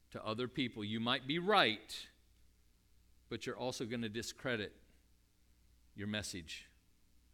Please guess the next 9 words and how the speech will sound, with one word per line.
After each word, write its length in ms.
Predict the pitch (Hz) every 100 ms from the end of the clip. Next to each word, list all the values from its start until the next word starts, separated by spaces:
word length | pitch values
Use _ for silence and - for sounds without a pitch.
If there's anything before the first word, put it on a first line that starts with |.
| - - - - - - - - -
And 160 | 101
you 80 | 104
might, 320 | 104 107 101 - -
as, 160 | 98 -
might 280 | 101 107 107 104 -
discredit 520 | 101 95 - 110 104
yourself 380 | 98 87 101 98 98
as 140 | 87
well. 300 | 101 95 90